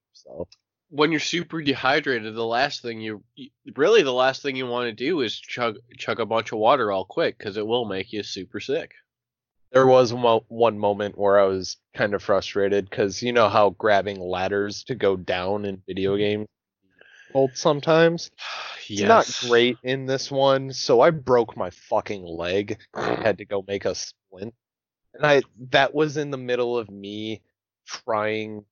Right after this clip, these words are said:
Speaker 1: to find, uh, supplies to make antidote because I had gotten bitten by a snake.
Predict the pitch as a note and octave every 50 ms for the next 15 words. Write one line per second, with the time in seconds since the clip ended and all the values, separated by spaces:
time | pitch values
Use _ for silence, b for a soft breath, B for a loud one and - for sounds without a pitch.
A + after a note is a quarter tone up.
0 | _ _ - - B2 G2+ - _ _ _ _ - G#2+ G2 F#2 F#2 G2 G#2 G#2 G#2
1 | G2+ G2 F#2+ F#2+ G2 F#2 _ _ _ _ _ _ _ _ _ _ _ _ _ _
2 | _ _ _ _ _ - F#2+ F#2+ F2+ E2+ D#2+ D#2+ D2+ - - - - - - -
3 | - - G#2+ G2 G2 G#2 G2+ - - - A2+ G2 F#2+ F#2+ F2+ - - _ _ _
4 | _ - F#2+ F#2 _ _ - A#2 G2+ A#2 A#2 A#2 A2+ - - - A2+ F#2+ - A2+
5 | F#2+ F#2 G2 F#2 F#2 F#2 F2+ _ _ _ _ _ _ _ _ G2+ _ - G2 F#2
6 | - F#2+ F2 D2+ E2+ F#2+ F2+ - G2+ F#2 - F2+ F#2+ F2+ F2+ E2+ D#2 D#2 - -
7 | - - _ _ E2+ F#2+ B2+ B2 - - -